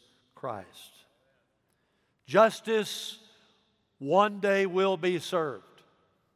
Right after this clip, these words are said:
And I think this longing for justice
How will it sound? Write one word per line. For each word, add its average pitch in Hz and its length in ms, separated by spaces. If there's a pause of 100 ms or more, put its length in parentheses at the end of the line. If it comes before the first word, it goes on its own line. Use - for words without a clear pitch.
(3500)
And 156 280 (240)
I 185 140
think 202 260
this 214 200
longing 220 840
for 196 100
justice - 1040